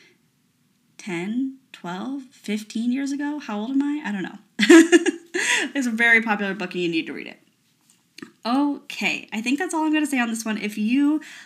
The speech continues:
loved this book, reach out to me. Let's talk about it. I wanna talk about it more. But also, like, I don't wanna, like,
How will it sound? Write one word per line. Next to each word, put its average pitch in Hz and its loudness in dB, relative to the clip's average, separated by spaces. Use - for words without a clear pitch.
loved 214 0
this 190 -2
book, - -10
reach 208 0
out - -4
to - -12
me. - -8
Let's 208 -4
talk 147 -8
about 65 -10
it. - -12
I 202 -2
wanna 196 -2
talk 180 -4
about 170 -4
it 151 -10
more. 170 -6
But 196 -4
also, 226 -2
like, 226 0
I 214 0
don't 190 -4
wanna, 190 0
like, 170 -10